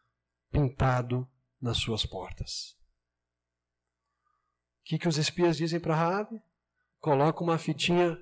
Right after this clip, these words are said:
vermelha aqui pra gente saber que nessa casa a gente não pode destruir." Um outro paralelo interessantíssimo. O que que os espias falam pra Raabe?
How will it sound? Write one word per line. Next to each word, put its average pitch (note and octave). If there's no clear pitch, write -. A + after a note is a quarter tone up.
vermelha D3+
aqui F3+
pra C#3+
gente D3
saber D3
que -
nessa D#3+
casa C3+
a C3
gente C3
não B2+
pode A#2+
destruir." E3
Um G3
outro C4
paralelo A3
interessantíssimo. A3
O E3+
que -
que C#4+
os A#3
espias A3+
falam A#3
pra G#3
Raabe? A#3